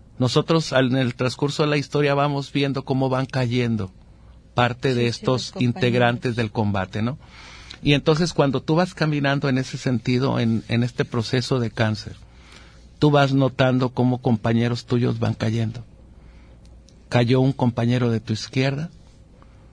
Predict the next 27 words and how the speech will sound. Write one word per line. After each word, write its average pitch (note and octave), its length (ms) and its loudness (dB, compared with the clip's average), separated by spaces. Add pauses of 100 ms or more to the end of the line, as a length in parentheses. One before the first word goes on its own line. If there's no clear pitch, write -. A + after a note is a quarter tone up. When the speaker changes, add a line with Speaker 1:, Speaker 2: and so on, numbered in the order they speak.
(280)
Speaker 1:
luego B2+ 240 4
viste B2+ 300 0
caer B2 220 2
un C3+ 120 0
compañero A#2 600 0
de A2+ 100 0
tu A2 180 -2
derecha, G#2 500 -2 (960)
y B2+ 140 0
la B2+ 120 2
pregunta B2 460 0
que B2 100 -2
te A#2 200 0
haces A#2 400 -2
es, - 280 -6 (720)
"¿Cuándo B2 300 2
me A#2+ 100 0
toca A#2 260 -6
a A2+ 40 -2
mí?". G#2 140 -6 (1500)
Y C#3+ 560 2 (540)
superar D3 680 4
esa G3 280 2
situación, C#3+ 640 -4
superar C3+ 560 -2
esa E3+ 240 -2
emoción, D3 560 -2